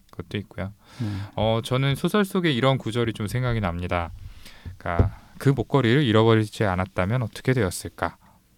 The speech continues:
Speaker 1: 그
Speaker 2: 음흠.
Speaker 1: 누가 알 수 있겠는가? 인생이란 얼마나 기묘하고 변화무쌍한 것인지, 얼마나 사소한 일로 우리 인생이 파멸되거나 구제받을 수 있는지."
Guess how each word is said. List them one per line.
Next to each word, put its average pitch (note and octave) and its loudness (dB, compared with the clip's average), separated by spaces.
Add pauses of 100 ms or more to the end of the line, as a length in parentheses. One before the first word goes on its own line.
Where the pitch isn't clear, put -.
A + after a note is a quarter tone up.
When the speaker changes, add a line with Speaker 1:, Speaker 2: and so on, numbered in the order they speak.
(460)
Speaker 1:
그 C3+ -2
Speaker 2:
음흠. D3+ 0
Speaker 1:
누가 C3+ 2
알 G2 2
수 - -8
있겠는가? E2 -8 (680)
인생이란 C3 2
얼마나 A2 2
기묘하고 G#2+ -2
변화무쌍한 G2 -4
것인지, F2 -10 (480)
얼마나 F2+ 0
사소한 B2 -2
일로 G#2+ -2
우리 F#2+ -4
인생이 F2+ -4
파멸되거나 C3 0
구제받을 G#2+ -2
수 - -8
있는지." F#2+ -8